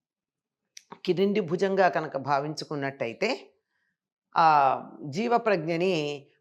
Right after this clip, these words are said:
పైకి నిట్ట నిలువుగా ఉండేటటువంటి, అంటే సూర్యుడిని మనకి నిలువుగా ఉండే లంబకోణంలో ఉండేటటువంటి అక్షంగా భావించుకుంటే, భుజంగా భావించుకున్నట్టయితే, ఈ రెండింటికి మధ్య ఉండేటటువంటి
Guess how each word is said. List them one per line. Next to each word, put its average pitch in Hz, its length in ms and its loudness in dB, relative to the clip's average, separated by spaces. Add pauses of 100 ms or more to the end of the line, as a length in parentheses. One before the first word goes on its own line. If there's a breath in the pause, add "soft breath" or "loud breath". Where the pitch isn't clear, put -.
(120)
పైకి 196 260 6
నిట్ట 175 380 -2
నిలువుగా 214 520 2
ఉండేటటువంటి, 160 760 -2
అంటే 180 140 2
సూర్యుడిని 143 840 -2 (280 soft breath)
మనకి 135 400 -2
నిలువుగా 180 500 0
ఉండే 160 360 -4
లంబకోణంలో 160 760 -2
ఉండేటటువంటి 139 720 -8
అక్షంగా 143 400 -4
భావించుకుంటే, 127 720 -6
భుజంగా 139 460 -6
భావించుకున్నట్టయితే, 127 1200 -8 (400 loud breath)
ఈ 196 140 0
రెండింటికి 196 720 -4
మధ్య 147 500 -2
ఉండేటటువంటి 175 1500 -4